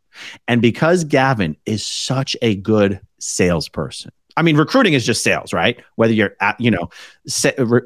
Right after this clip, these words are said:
uh, so he has at times been both a recruiter and a registrar. He's a phenomenally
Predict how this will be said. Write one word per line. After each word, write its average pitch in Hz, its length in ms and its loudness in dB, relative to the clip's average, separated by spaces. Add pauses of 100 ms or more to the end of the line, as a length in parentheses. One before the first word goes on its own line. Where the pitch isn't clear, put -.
uh, 113 140 2 (180)
so - 180 0
he 202 200 2
has 170 300 0
at 120 140 -2
times 131 400 0
been 123 260 2
both 117 200 4
a 110 40 2
recruiter 135 540 2
and 131 240 2
a 113 60 6
registrar. 101 680 -2 (220)
He's 139 160 4
a - 80 2
phenomenally 135 720 2